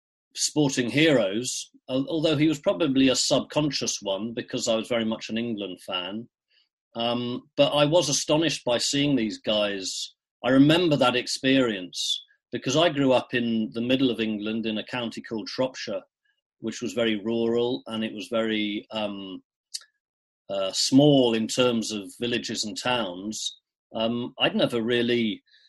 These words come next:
uh, had any experience of living near or seeing black people. I, I didn't know,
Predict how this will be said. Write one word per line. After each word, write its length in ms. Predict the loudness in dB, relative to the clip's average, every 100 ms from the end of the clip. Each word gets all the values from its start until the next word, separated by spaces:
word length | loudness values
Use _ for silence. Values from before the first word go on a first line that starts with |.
| _ _ _ _ _ -4
uh, 340 | 0 0 0
had 260 | 0 -2 -4 -6
any 220 | -4 -4
experience 460 | -4 0 2 2
of 120 | -2 0
living 380 | 0 2 2
near 400 | 0 2 2 2 0
or 220 | -4 -4
seeing 440 | -2 -2 -2 -2
black 220 | -2 -4 -6 -8
people. 480 | -6 -4 -2 -2 -6 -6
I, 140 | -2
I 120 | 0
didn't 240 | -2 -4 -2
know, 380 | 0 0 -2